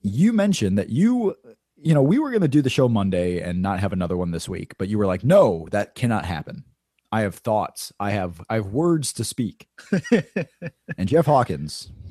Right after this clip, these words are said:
Speaker 1: speak those words.
Speaker 2: This is where people will hit my Twitter and call me a hypocrite in some ways, but I'm merely walking back or changing an opinion on things.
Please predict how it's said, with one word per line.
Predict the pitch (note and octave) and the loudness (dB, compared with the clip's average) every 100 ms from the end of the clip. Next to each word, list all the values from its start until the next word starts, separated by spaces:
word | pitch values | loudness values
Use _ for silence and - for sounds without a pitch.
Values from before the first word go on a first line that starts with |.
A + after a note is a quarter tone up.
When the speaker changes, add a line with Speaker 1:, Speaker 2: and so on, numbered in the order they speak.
| - - _ _ - | -20 -20 _ _ -14
Speaker 1:
speak | - A#2+ - | -4 -4 -2
those | F#2 D2 | -4 -4
words. | - B1+ - _ _ - - - - - - _ | -10 -12 -20 _ _ -20 -20 -20 -20 -20 -20 _
Speaker 2:
This | D4 D4+ | 2 6
is | G#4+ A#3+ | 6 6
where | G3+ G#3 F#3 E3+ E3 - - | 6 6 8 6 2 -2 -2
people | B3+ G#3+ F#3+ E3+ | 0 2 2 4
will | E3 D3+ | 2 0
hit | - A#3 - | -2 -4 0
my | F#3 | -2
Twitter | E3 F#3 F3+ D#3 | 0 0 0 0
and | D3+ D#3 | -2 0
call | E3+ | 0
me | D#3+ C#3 | 2 -2
a | - | -4
hypocrite | - F3+ - F#3 | -4 -4 -4 -4
in | F3+ | -4
some | G3+ F3+ | -2 0
ways, | F3+ F3 D#3 | 2 0 2
but | D#3+ | 0
I'm | E3+ F3+ | 2 2
merely | B3+ A3 E3 | 2 4 2
walking | D3 E3+ G3 F3 D#3+ | 0 0 0 -2 -6
back | D3+ E3 D#3+ - | 0 0 0 -2
or | D#3+ | -6
changing | D3 - G3 E3+ D#3 | -4 -4 -2 -4 -8
an | C#3 | -12
opinion | - E3 D#3 C3+ | -8 -8 -8 -10
on | C3 A#2+ | -12 -14
things. | C3+ B2+ B2 | -14 -14 -16